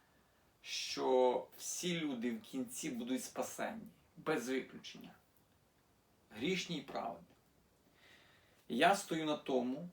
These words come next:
що Біблія так не навчає. Євангелія не навчає тому, що в кінці всі будуть спасені.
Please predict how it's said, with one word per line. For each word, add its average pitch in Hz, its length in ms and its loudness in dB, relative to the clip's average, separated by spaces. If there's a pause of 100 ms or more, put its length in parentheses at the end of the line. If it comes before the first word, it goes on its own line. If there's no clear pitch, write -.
(260)
що 131 880 4
Біблія 143 580 0
так - 300 2
не 143 180 0
навчає. 147 420 -4 (1120)
Євангелія 139 1080 4
не 135 160 0
навчає 156 680 2
тому, 175 320 2
що - 240 -6
в - 120 -6
кінці 170 600 -4
всі - 360 -4
будуть 131 340 -4
спасені. - 600 -6